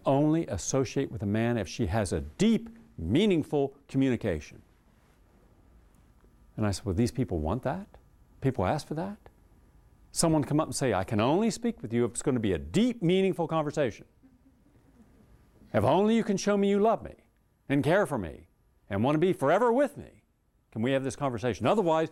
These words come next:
you're using me, taking advantage of me." That's how our mind thinks. Imagine that. And as smart as this person is,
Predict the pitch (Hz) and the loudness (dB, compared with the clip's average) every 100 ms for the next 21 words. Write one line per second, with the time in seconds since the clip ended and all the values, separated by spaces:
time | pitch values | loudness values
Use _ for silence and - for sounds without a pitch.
0 | - 117 101 107 127 92 67 - 165 226 | -6 -6 -2 -2 -2 -4 -10 -6 -2 0
1 | 214 175 190 190 92 71 - _ _ _ | 2 2 0 -2 -4 -10 -14 _ _ _
2 | _ _ _ _ _ _ _ _ _ _ | _ _ _ _ _ _ _ _ _ _
3 | _ _ 110 - 104 90 104 107 85 - | _ _ -2 0 0 0 -2 -4 -8 -14
4 | - - - - - _ - - - _ | -18 -20 -20 -20 -20 _ -20 -20 -20 _
5 | _ _ _ _ _ _ - 123 147 - | _ _ _ _ _ _ -4 0 0 -2
6 | 69 - - - _ _ - - - _ | -10 -12 -20 -20 _ _ -20 -20 -20 _
7 | _ - - 80 80 - - 117 151 135 | _ -20 -8 -6 -4 -2 2 2 2 0
8 | 143 - 143 117 113 117 80 - - | -2 -4 -6 -4 -4 -4 -6 -12 -18